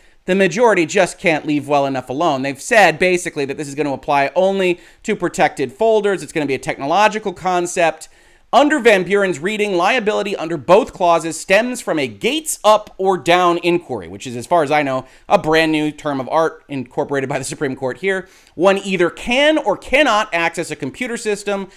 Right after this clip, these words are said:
and one either can or cannot access certain areas within that system. It's done. If you can access license plates, you can use license plates. You're not a federal criminal for using them,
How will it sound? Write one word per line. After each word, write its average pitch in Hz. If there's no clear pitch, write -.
and 196
one 185
either 165
can 240
or 208
cannot 180
access 147
certain 247
areas 175
within 175
that 156
system. -
It's 131
done. 160
If 127
you 226
can 220
access 220
license 208
plates, 214
you 151
can 120
use 180
license 175
plates. 160
You're 131
not 170
a 175
federal 165
criminal 160
for 143
using 165
them, 156